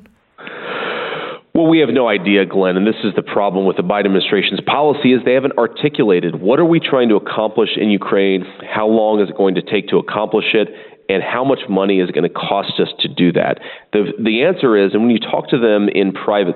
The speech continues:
settings, they will tell you, Glenn, they really have no idea how this is gonna end. Their hope is that if they kick the can down the road another six months, maybe the Ukrainians make a strategic breakthrough, maybe the Russians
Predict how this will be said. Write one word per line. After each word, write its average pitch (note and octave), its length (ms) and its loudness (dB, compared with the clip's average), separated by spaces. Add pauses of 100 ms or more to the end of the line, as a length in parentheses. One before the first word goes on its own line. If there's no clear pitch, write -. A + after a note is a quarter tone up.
(120)
settings, F#2+ 340 0
they G2 120 2
will G#2+ 160 4
tell G#2+ 200 0
you, G2+ 160 2
Glenn, G2 380 2 (260)
they - 80 0
really G3+ 220 4
have A#2+ 180 0
no G2+ 260 0
idea F#2+ 380 0
how F2 160 -4
this D#2 220 -10
is E2 80 -12
gonna E2+ 160 2
end. E2+ 280 0
Their F#2+ 180 2
hope F3 420 0 (320)
is A2 160 -2
that G#2+ 100 0
if G#2 80 -2
they G#2+ 100 0
kick D3 280 -6
the D#3+ 100 2
can A#2 320 0
down G2 220 0
the A2+ 80 2
road F#2 380 4
another F2+ 340 -2
six - 340 -6
months, F2 320 -2 (380)
maybe A#2 400 2
the B2+ 80 -4
Ukrainians A2 640 2
make G2 180 0
a F2 60 -4
strategic - 580 -4
breakthrough, F2 560 0 (320)
maybe A#2 340 2
the B2 100 2
Russians A2 380 0